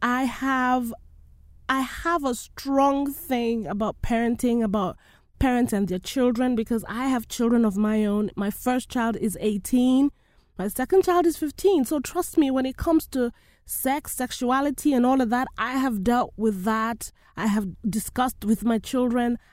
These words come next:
I have gone through all the phases that you can imagine as regards raising kids and talking to them about sex and preferences,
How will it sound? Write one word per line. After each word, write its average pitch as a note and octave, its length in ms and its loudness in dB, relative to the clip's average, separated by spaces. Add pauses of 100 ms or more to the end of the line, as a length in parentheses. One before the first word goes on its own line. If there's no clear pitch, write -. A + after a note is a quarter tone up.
(140)
I G#3 80 -4
have G#3+ 320 0
gone C#4 300 4
through C4+ 280 2
all C4 180 4
the A3+ 120 0
phases A#3+ 480 0
that - 140 -4
you G#3+ 80 -4
can G#3+ 160 0
imagine A3 720 2 (360)
as A3 200 0
regards A3+ 420 2
raising B3 640 2
kids A#3+ 640 0 (400)
and A#3+ 160 2
talking C4+ 380 2
to B3 100 -4
them C4 200 4
about A3+ 300 0
sex - 600 -4 (340)
and G3 160 -4
preferences, B3+ 960 2